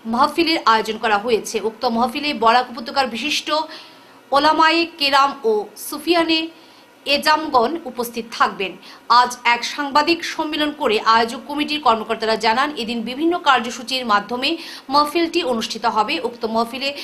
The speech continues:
সবার উপস্থিতি ও সার্বিক সাহায্যে সহযোগিতা কামনা করছেন। এদিনে সাংবাদিক সম্মেলনে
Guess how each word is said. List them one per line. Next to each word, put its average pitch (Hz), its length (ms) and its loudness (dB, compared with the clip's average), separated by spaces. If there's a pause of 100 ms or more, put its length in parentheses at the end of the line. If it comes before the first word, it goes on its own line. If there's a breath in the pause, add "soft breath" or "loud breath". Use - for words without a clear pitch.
(140 loud breath)
সবার 240 340 4
উপস্থিতি 285 480 -6
ও 285 80 -2
সার্বিক 220 420 -2
সাহায্যে 240 440 0
সহযোগিতা 214 480 -6
কামনা 196 460 0
করছেন। 233 360 -2 (480 loud breath)
এদিনে 349 260 2
সাংবাদিক 311 500 2
সম্মেলনে 330 420 0